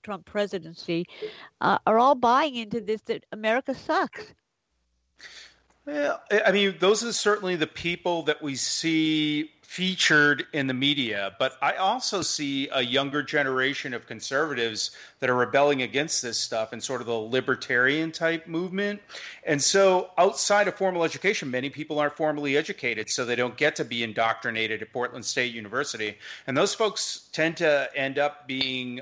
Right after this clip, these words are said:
Speaker 2: um, conservatives, Jane. So while I'm worried about the indoctrination of our youth in the schools, I don't think it's, uh, unsalvageable at all. And I think that there are more Trump voters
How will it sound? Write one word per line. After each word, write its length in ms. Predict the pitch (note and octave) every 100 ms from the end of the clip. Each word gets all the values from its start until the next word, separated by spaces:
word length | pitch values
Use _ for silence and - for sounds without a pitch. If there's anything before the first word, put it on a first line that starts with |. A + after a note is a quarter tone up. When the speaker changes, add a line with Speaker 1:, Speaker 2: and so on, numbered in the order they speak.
| -
Speaker 2:
um, 460 | A#2+ A2+ A2+ A2 G#2+ - - - _ _
conservatives, 920 | - D3 - G#3+ D3 A#2 G#2 - - _
Jane. 300 | - A#2+ A#2
So 360 | - C#3 C3+ D3+
while 220 | D#3 F3+
I'm 200 | F3 C#3+
worried 440 | C#3 F3 G#3 F3
about 440 | C#3+ C3+ B2+ B2+ B2+
the 120 | B2+
indoctrination 760 | A#2 C3 C3 - C#3 C#3+ - C3+
of 140 | A#2
our 100 | A#2
youth 340 | A#2+ C#3 C#3
in 60 | C3
the 60 | A2
schools, 420 | - D3 D3+ C3
I 60 |
don't 180 | A#2+ C3+
think 140 | D#3+ D3
it's, 340 | - - - _ -
uh, 320 | C3 A#2+ B2 C#3
unsalvageable 1160 | C3 - C3 A2+ B2+ D3 D3 D#3+ E3+ E3+ E3+ - C#3+
at 160 | C3+
all. 680 | C3 C#3 C3+ G#2+ G2 G#2 - -
And 200 | B2+ B2
I 80 |
think 260 | B2 D#3+ C#3
that 260 | D3+ C3+ - - -
there 220 | - D#3+ -
are 140 | C3+
more 280 | B2+ C#3+ F3
Trump 460 | E3+ - E3 D#3+
voters 500 | - C#3+ C#3+ C#3 -